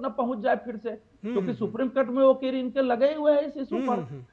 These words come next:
Speaker 1: तो
Speaker 2: जी।
Speaker 1: इसको भी एक बड़ा बनाने की कोशिश
Speaker 2: ठीक है,
Speaker 1: है।
Speaker 2: आपकी,
Speaker 1: ऐसा
Speaker 2: आपकी बात आ गई। और दरअसल अवधेश जी ने बहुत ही महत्वपूर्ण बात कही है, वो ये कि ये जो पूरी पॉलिटिक्स है, इसको थोड़ा राजनीति से ऊपर उठकर देखना चाहिए। जैसे कि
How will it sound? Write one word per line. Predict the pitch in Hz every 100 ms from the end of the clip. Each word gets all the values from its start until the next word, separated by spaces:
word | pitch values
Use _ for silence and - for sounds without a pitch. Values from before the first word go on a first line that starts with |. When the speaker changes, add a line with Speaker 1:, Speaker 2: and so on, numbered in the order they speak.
| _
Speaker 1:
तो | -
Speaker 2:
जी। | 254
Speaker 1:
इसको | 262 - -
भी | 320
एक | 330 262
बड़ा | 196 247 320
बनाने | 262 254 247 254
की | 240
कोशिश | 220 214 320
Speaker 2:
ठीक |
है, | 214 214
Speaker 1:
है। |
Speaker 2:
आपकी, | 269 381
Speaker 1:
ऐसा | 392 -
Speaker 2:
आपकी | 247 208
बात | 359 302 330
आ | 302
गई। | 277
और | 392 330
दरअसल | 254 277 330 370
अवधेश | 277 220 214 311
जी | 240 330
ने |
बहुत | 311 247 285
ही | 285
महत्वपूर्ण | 302 196 185 208 254 311
बात | 220 220
कही | 214 202
है, | 240
वो | 311 240
ये | 247 330
कि | 330 339 339 214
ये | 175 294 311
जो | 247
पूरी | 320 247 269 359 269
पॉलिटिक्स | 180 196 214 214 339 -
है, | 165
इसको | 180 - 349
थोड़ा | - 269 339
राजनीति | 208 196 214 294
से | 294
ऊपर | 320 214 254
उठकर | 226 254
देखना | 208 180 220
चाहिए। | 220 269
जैसे | 233 196
कि | 240 277